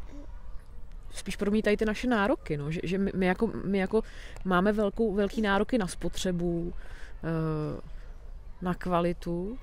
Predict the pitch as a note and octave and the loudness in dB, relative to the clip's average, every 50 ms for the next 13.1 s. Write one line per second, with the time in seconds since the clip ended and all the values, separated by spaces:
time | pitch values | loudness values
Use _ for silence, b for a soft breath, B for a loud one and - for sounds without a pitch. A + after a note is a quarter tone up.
0 | - D#4+ - - - - F3+ - - - - - G3+ B3+ - - F3 F3+ - G3 | -10 -8 -8 -6 -6 -6 -6 -6 -6 -6 -4 -2 -2 0 0 2 2 2 2 0
1 | F#3 - - G3 - - G#3 F#3+ G#3 A3 G#3+ B B B B B B - - F3 | -2 -2 -2 -2 -2 0 0 2 2 2 2 B B B B B B -4 -2 -2
2 | F3+ F3 F#3 F#3 F#3+ G3 F#3+ G3 G3 G3 G3 - - F2+ F#2+ F2 - - - - | 0 2 2 4 4 4 4 4 4 4 2 0 -2 -4 -4 -4 -4 -6 -6 -8
3 | - - - - - - G3+ F#3 - G3+ - - G#3+ - - - - G#3 G3+ G3+ | -8 -8 -8 -6 -4 -4 -2 0 0 0 0 -2 -2 -2 -2 -4 0 0 0 0
4 | G3 G3 - - - G3+ F3+ D#3+ D#3 E3 D#3+ D#3 - - E3 E3 D#3+ - E3+ E3+ | 0 -2 -4 -4 -2 -2 0 0 0 -2 -4 -4 -4 -6 -8 -6 -6 -4 -4 -4
5 | E3+ - - - - - - - F#3 E3+ - - D3 D3+ - - - - - - | -4 -6 -8 -8 -6 -2 0 0 0 0 0 -6 -8 -8 -8 -10 -10 -12 -12 -10
6 | - - - - - E3 E3+ E3 D#3+ D#3+ D#3+ D#3 D#3 D#3 D3+ D3+ - - - - | -10 -10 -8 -6 -4 -4 -2 -2 -2 -2 -2 -4 -4 -6 -6 -8 -8 -10 -10 -10
7 | - - - - - - - - - - - - E3 E3 E3 D#3+ D#3+ E3 E3 E3+ | -10 -10 -12 -12 -12 -10 -8 -8 -8 -8 -6 -4 -2 -2 0 0 0 0 0 -2
8 | E3+ E3+ E3 E3 D#3+ D#3 E3+ E3+ D#3+ E3 D3+ - - - E3 D#3 D#3+ E3 E3 - | -2 -2 -2 0 0 0 0 0 0 -2 -2 -4 -4 -6 -6 -6 -6 -6 -8 -8
9 | - - - - - - F3 E3 E3+ - F#3 F3+ - B3+ - B B B B B | -8 -8 -8 -8 -6 -6 -6 -6 -4 -4 -4 0 0 -2 -2 B B B B B
10 | F#3 - - G#3 A#3 A3 - B3 C4+ B3 G#3+ A#3 - - C4+ C4+ C4 - C#4 A#3 | -4 0 2 2 2 4 4 4 4 4 4 4 4 4 4 4 6 6 4 4
11 | C4 - C4+ C4 A#3+ - - A#3+ B3 B3+ - - B3+ B3 G#3+ E3+ E3 F3 - - | 6 6 6 6 6 6 6 6 4 4 4 4 6 6 6 6 4 2 0 0
12 | - C#3 - - D#3 D3 D#3 D3+ C#3+ D#3 E3+ E3 E3 F3 G#3 - - G3 E3+ D#3+ | -4 -6 -6 -6 -4 -4 -4 -2 -2 0 0 2 2 2 0 0 2 2 4 6
13 | D#3 | 6